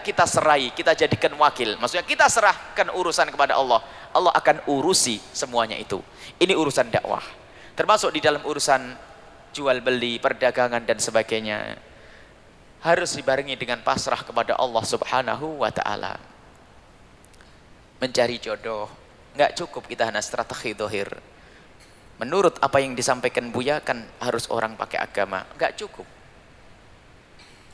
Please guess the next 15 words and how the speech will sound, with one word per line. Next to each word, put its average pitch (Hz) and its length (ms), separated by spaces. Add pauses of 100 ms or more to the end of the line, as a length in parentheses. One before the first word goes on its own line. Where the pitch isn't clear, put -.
(260)
Lihat 156 240
ada 143 320
bab 147 240
istikharah, - 1700
kan? 254 160 (480)
Setelah 180 400
kita 160 240
tahu 185 400
orangnya 160 400
bener, 147 480 (1400)
bukan 175 240
berarti 180 320
harus 202 240
jadi 180 400
loh. - 80